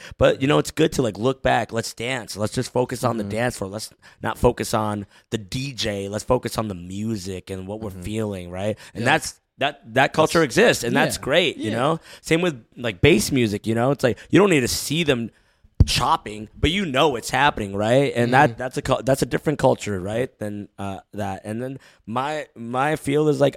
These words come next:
Speaker 1: I wanna have fun, you know? I just wanna be
Speaker 2: It's
Speaker 1: there
Speaker 2: nice
Speaker 1: and
Speaker 2: when someone
Speaker 1: fun,
Speaker 2: gets
Speaker 1: right?
Speaker 2: involved,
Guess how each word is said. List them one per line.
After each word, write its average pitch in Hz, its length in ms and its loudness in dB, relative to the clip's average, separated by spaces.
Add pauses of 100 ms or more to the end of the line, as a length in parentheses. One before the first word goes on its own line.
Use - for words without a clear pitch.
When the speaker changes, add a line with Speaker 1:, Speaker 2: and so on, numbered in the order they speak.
Speaker 1:
I 131 60 4
wanna 156 300 6
have 135 220 4
fun, 123 440 2
you 98 140 -4
know? 101 120 -2
I 117 100 0
just 123 160 -2
wanna 135 180 4
be 120 280 0
Speaker 2:
It's 131 100 2
Speaker 1:
there 131 80 6
Speaker 2:
nice 208 200 8
Speaker 1:
and 208 80 0
Speaker 2:
when 196 100 6
someone 185 220 8
Speaker 1:
fun, 165 40 4
Speaker 2:
gets 170 140 4
Speaker 1:
right? 170 120 4
Speaker 2:
involved, 104 680 4